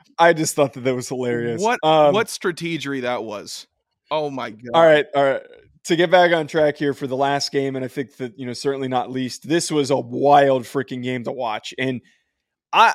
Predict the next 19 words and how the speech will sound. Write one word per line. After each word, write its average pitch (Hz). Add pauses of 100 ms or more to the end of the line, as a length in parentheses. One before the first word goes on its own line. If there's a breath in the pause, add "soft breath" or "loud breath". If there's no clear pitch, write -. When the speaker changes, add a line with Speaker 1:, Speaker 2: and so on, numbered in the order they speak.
(100)
Speaker 1:
I 202
know 220
that 277
a 254
lot 233
of 185
F 175
C 175
S 160
fans 143
don't 139
like 131
that 127
they 131
get 131
put 131
into 135
these, 123
um, 117